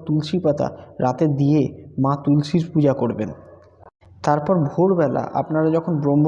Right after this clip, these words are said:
মুহূর্তে পুজো করেন, তখন এই জল আপনারা পান করে তুলসী পাতা দুটি গ্রহণ করুন। এইভাবে যদি আপনারা একান্নটি বৃহস্পতিবার এবং শনিবার করতে পারেন,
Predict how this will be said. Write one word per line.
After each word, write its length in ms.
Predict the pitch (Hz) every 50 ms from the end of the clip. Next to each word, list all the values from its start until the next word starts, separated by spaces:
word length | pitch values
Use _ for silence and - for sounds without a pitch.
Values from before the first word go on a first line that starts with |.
| 160
মুহূর্তে 380 | 160 170 170 175 175 - - 175
পুজো 300 | - - 151 147 151 170 165
করেন, 280 | 165 147 131 123 98 - - - - - - - - -
তখন 280 | 143 143 - - 196 190
এই 140 | 185 180 185 175 151
জল 220 | 147 147 147 156 156
আপনারা 360 | 151 147 151 151 151 151 160 156 151
পান 180 | 131 131 135 139 139
করে 220 | - 165 160 131 - - - - - - - -
তুলসী 320 | - 156 156 151 - 180
পাতা 240 | 160 160 151 156 156 151
দুটি 260 | 151 151 156 151 156 185
গ্রহণ 340 | 160 156 143 135 135 131 127 123
করুন। 260 | 123 117 110 107 101 - - - - - - - _ _ - - - -
এইভাবে 400 | - - 151 165 170 180 185 196 196
যদি 240 | 180 170 170 180 180
আপনারা 440 | 165 156 156 - 170 170 165 165 143 123 - - - - - - - -
একান্নটি 560 | 131 123 - - 156 160 165 170 170 170 185 165
বৃহস্পতিবার 760 | 147 151 143 156 151 156 - - 160 160 165 175 165 165 160 156
এবং 160 | 156 151 151 151
শনিবার 460 | 147 - - 151 147 151 156 160 160 160
করতে 340 | 156 139 139 139 - - 165
পারেন, 280 | 165 170 160 143 123